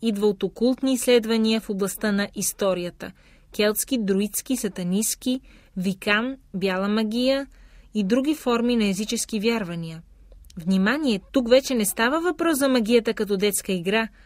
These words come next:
а за реални магически практики с хилядолетна древност.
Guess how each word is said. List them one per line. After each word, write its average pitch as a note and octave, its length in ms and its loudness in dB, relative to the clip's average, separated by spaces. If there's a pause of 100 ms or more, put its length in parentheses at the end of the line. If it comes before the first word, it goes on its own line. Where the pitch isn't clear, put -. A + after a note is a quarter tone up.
(240)
а F#3+ 100 -2
за F#3+ 160 2
реални B3 380 2
магически A3+ 600 -2
практики B3 540 -2
с - 80 -6
хилядолетна G3 680 -2
древност. F3+ 600 -4